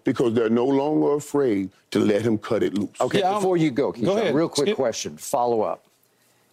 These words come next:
Speaker 2: Okay, so last year, Dak obviously led the league with fifteen
Speaker 1: Right.
Speaker 2: interceptions
Speaker 1: Right.
Speaker 2: and missed five games.
Speaker 1: Right.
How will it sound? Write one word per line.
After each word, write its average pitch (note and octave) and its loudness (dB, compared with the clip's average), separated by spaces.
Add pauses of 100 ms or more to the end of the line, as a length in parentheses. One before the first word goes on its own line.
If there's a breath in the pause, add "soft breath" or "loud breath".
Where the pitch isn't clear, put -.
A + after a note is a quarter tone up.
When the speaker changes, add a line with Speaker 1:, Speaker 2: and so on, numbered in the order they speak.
(260)
Speaker 2:
Okay, A#2+ 0
so B2 0
last D3 0
year, C#3 2
Dak B2 -2
obviously A#2 -2
led B2 2
the C#3+ 0
league B2+ 2
with A2 -2
fifteen C3+ 0
Speaker 1:
Right. B2+ 0
Speaker 2:
interceptions A#2+ 0
Speaker 1:
Right. A#2+ 0
Speaker 2:
and A2 2
missed C3 0
five A2 -2
games. A2+ -2
Speaker 1:
Right. F2+ -2